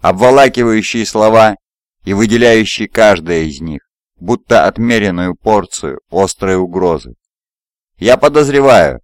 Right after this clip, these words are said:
что мне не по себе не от слов, а от манеры речи моего дознавателя.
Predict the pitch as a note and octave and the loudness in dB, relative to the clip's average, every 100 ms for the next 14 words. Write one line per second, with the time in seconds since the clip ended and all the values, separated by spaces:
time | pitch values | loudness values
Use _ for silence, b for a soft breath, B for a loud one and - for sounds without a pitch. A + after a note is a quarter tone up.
0 | _ - - B2+ C3+ C#3 C3+ B2+ A#2 A#2 | _ -20 -6 -2 0 0 0 0 -4 -4
1 | A2 A#2+ A2+ F#2+ A2 G#2+ - G#2+ F2+ C#2+ | -4 -2 -2 -2 0 0 -2 -4 -4 -4
2 | _ _ _ _ _ _ F#2+ A2+ - B2+ | _ _ _ _ _ _ 0 0 0 -2
3 | C3 C3 A#2+ A#2 A#2+ A2+ - D#2 F2+ F2+ | 0 0 0 0 0 -2 -8 -6 -4 -2
4 | F#2+ F#2 E2 F#2 F#2 E2 D#2 C#2 A#1 | -2 -2 -4 -2 0 0 -2 -12 -16